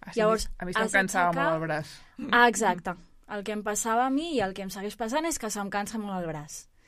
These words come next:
Speaker 2: Llavors, a veure, això es pot adaptar perquè no passa res. Poses el full al damunt de la taula i ja està. El que passa és que encara que posis el full al damunt de la taula, doncs, clar, has de moure les mans, has de fer força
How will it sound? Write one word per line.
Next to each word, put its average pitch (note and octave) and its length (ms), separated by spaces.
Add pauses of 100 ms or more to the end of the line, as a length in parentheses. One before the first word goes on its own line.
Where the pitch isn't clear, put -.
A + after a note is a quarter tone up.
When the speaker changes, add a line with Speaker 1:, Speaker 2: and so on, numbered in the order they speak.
(640)
Speaker 2:
Llavors, A3 480
a - 80
veure, G#3+ 320
això F#3+ 160
es - 80
pot G3 180
adaptar A#3+ 640
perquè F#3 240
no F3+ 120
passa F3+ 280
res. F#3+ 260 (120)
Poses F#3+ 260
el F#3+ 160
full G#3+ 400
al E3+ 160 (200)
damunt F3 360
de F3+ 80
la F3+ 140
taula B3+ 360 (680)
i A3 180
ja F3+ 140
està. E3 300 (720)
El A#3 180
que C#4 100
passa F4+ 320
és - 160
que E4 160 (680)
encara A3+ 400
que A3 140
posis D4 320
el D4+ 140
full D4+ 320 (140)
al F3+ 520
damunt F#3 320
de A#3+ 120
la B3+ 120
taula, E4 420 (200)
doncs, - 320
clar, G3 260
has G#3 160
de A#3+ 100
moure A#3+ 280
les B3 260
mans, D4+ 260
has A3+ 140
de A3+ 100
fer G#3 160
força C4+ 520